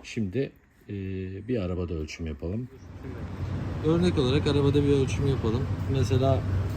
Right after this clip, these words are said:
ölçülen yüzeyin temiz olmasına da dikkat etmemiz gerekiyor.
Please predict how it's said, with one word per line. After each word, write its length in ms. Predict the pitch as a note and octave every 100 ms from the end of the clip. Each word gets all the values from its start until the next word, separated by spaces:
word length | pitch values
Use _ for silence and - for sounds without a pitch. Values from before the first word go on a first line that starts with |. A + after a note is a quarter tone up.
| - - - -
ölçülen 340 | C#3+ C#3 E3 E3
yüzeyin 440 | E3+ D#3 E3+ F#3 - -
temiz 260 | D#3+ D#3 D3+
olmasına 380 | D3 C#3+ D#3+ D#3+
da 140 | D#3+
dikkat 240 | D3+ D3+
etmemiz 400 | C3 G2 A2 G#2+
gerekiyor. 520 | G#2 G2+ F#2+ B2 C#3+